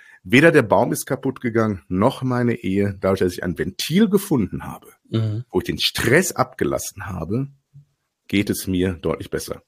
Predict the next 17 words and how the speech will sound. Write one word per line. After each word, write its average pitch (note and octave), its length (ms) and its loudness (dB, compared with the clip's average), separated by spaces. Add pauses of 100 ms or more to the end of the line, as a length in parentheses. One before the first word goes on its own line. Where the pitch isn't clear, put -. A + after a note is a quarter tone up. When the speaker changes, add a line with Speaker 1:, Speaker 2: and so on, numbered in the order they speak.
(140)
Speaker 1:
Du D3+ 140 4
spielst - 300 0
vielleicht C3 220 4
Gitarre C#3 380 0
und A#2 120 2
schreist C3 360 0
dabei A2 300 4
in G#2 180 0
deinem B2+ 340 6
Speaker 2:
Mhm. C#3+ 140 4
Speaker 1:
Mu-, A3 140 2 (180)
Musikstudio, F2+ 580 -2
kann - 160 -14
das - 120 -10
auch - 60 -2
sein? E3 60 6
Speaker 2:
Richtig. - 440 -2